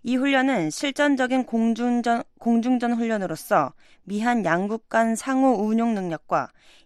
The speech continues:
양국의 전투 효율성을 높이기 위한 목적이라고 미 칠 공군사령부는 밝혔습니다. 이번 훈련에는 공군뿐 아니라 해군, 해병대 등 약 만 이천 명의 병력이 투입됩니다. 또 미한 양국 여덟 개 기지에서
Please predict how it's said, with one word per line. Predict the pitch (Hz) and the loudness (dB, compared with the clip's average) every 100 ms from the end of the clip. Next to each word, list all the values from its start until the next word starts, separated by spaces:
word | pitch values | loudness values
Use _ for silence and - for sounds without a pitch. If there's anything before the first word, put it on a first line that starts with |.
| - | -2
양국의 | 185 202 214 220 | -2 -2 -4 -4
전투 | - 208 208 247 | -2 -4 -4 -6
효율성을 | 240 247 240 226 220 202 | -6 -4 -4 -6 -6 -4
높이기 | 190 185 - 226 214 185 | -4 -8 -8 -10 -8 -6
위한 | 190 185 | -6 -4
목적이라고 | 156 139 160 151 147 143 175 170 _ _ - | -6 -6 -8 -6 -6 -6 -8 -8 _ _ -10
미 | 196 190 | -8 -8
칠 | - 240 | -8 -10
공군사령부는 | 220 196 196 202 214 190 160 156 165 | -8 -8 -6 -6 -6 -8 -8 -8 -8
밝혔습니다. | 160 156 - 143 139 139 123 _ _ _ _ _ _ - - | -10 -14 -14 -14 -8 -8 -10 _ _ _ _ _ _ -20 -10
이번 | 220 254 262 | -2 0 2
훈련에는 | 277 262 220 247 165 147 | 2 2 0 0 0 -2
공군뿐 | - 220 233 247 240 233 | -4 -2 -2 -2 -2 -2
아니라 | 175 175 180 131 - _ _ - | -2 0 -2 -2 -12 _ _ -12
해군, | 277 254 269 269 | -10 -2 0 0
해병대 | 254 285 277 269 226 | -2 -4 -2 -2 -2
등 | 190 185 143 - | -2 -2 -2 -4
약 | 170 185 _ | -2 -2 _
만 | - 190 202 | 0 2 0
이천 | 175 - 254 240 | -6 -6 -2 0
명의 | 214 220 226 _ _ _ _ | 0 0 -4 _ _ _ _
병력이 | - 190 175 175 180 | -6 -2 -2 -4 -8
투입됩니다. | - 254 - 147 131 131 123 _ _ _ _ _ - _ _ _ - | -8 -8 -8 -10 -10 -14 -16 _ _ _ _ _ -20 _ _ _ -6
또 | 285 185 | -2 -2
미한 | 156 226 254 269 208 | -2 -4 0 0 0
양국 | 180 214 240 180 | 0 -2 -4 -2
여덟 | 170 220 | 0 0
개 | 226 226 | 0 -6
기지에서 | 202 180 180 156 151 202 131 | -6 -8 -6 -6 0 0 0